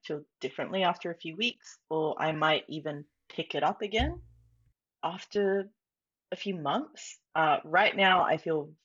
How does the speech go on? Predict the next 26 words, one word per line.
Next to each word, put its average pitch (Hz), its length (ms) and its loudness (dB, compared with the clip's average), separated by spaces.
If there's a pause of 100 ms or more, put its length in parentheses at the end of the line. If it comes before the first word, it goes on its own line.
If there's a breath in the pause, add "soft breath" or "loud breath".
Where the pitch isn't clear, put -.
very 202 300 6
done - 200 0
with - 220 -8
it. 135 300 0 (640 soft breath)
Um, 147 680 2 (1000)
and 151 460 2
to - 60 -8
kind 202 180 6
of 190 80 6
explain 175 460 4
that, 160 260 6
like, 147 280 6
so - 140 -2
basically 196 480 2
the 175 100 0
game 160 460 4
is 147 340 -4
this 147 240 -10 (960)
beautiful, 196 600 0
like, 160 300 -2
visually 185 580 0
beautiful 139 720 -4
R 135 180 4
P 139 200 -10
G. 101 500 -8 (580 soft breath)
Um, 143 560 4